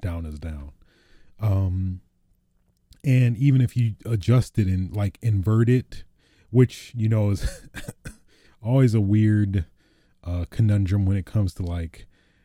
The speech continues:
uh, Jap-, Japan's interpretation of inverted and, uh, you know, the U S's version of in-, inverted, because I know a lot of, like, Japanese game, uh, at least the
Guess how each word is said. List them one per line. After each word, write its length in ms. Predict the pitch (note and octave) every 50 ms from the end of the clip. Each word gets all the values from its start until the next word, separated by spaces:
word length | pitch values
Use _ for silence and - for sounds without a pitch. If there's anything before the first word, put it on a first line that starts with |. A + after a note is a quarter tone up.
| _ _ _ _
uh, 400 | - G#2 G2+ F#2+ F#2 F#2 F2+ F2+
Jap-, 400 | F2+ F#2 - B2+ B2+ A#2+ A#2 -
Japan's 560 | G2+ G#2 G2+ - - - A#2+ B2 A#2 A2+ F#2+ G#2
interpretation 680 | G#2+ - - B2 G#2 A2 G#2+ - A#2+ A#2 A2 - - A#2+
of 100 | G#2+ G2
inverted 540 | G#2+ F#2 F#2+ A2+ A2+ A2+ A2 A2+ A2+ G#2 - - _ _ _ _ _
and, 600 | - G2+ G2+ G2+ F#2+ F#2+ F#2+ F#2+ F2+ F2+ F2 - - -
uh, 560 | G2 F#2+ F2+ F2+ F2+ F2+ F2+ F2 E2+ E2+ E2 D#2+
you 120 | F2+ F#2+
know, 160 | F#2 F#2 F2+
the 120 | E2+ E2 F2
U 240 | E2+ F2+ G2+ G2+ F#2+
S's 320 | G2 F2 - - G2 F#2
version 380 | F2+ G2+ G2+ G2+ G2+ G2 F#2+ G#2
of 140 | G2+ F2+
in-, 160 | F#2+ G2 G2+ - _ _
inverted, 600 | G#2 G2 F#2 G2 F#2+ G#2 G2+ G#2 G2+ G2 F#2 E2+
because 640 | F#2 F2+ - - F#2+ F#2 F#2 F#2 F#2 F2 E2+ - - _ _ _ _ _ _ _ _ _ _
I 120 | G2+ G#2+ A#2
know 580 | B2 B2+ C3 C3+ C3+ C3 C3 B2+ B2 A#2+ A#2+ -
a 80 | - F#2+
lot 340 | F#2+ F#2+ G2+ G#2 A#2 C3 A#2+
of, 220 | A#2 G#2 F#2+ F#2
like, 320 | G#2 G2 F#2+ F#2 D#2+ - -
Japanese 600 | - G#2+ G2 F#2 - F#2 F2+ F#2 F#2 F#2+ F#2 E2+
game, 400 | D#2+ E2+ E2+ F2 F2 F2 F2 E2
uh, 180 | - F2+ F2+ F#2 -
at 160 | - G2+ G2
least 300 | G2+ A2 A2+ - - -
the 300 | - F#2+ F#2 F2+ F2+ E2